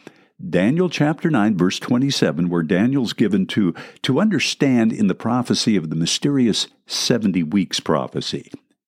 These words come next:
exactly what this, this coming man of sin will do. Verse twenty-seven, "Then he," that's this coming mysterious man who will become the Antichrist,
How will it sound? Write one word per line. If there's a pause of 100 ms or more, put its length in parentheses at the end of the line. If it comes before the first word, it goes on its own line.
exactly
what
this, (260)
this
coming
man
of
sin
will
do. (640)
Verse
twenty-seven, (340)
"Then
he,"
that's
this
coming
mysterious
man
who
will
become
the
Antichrist,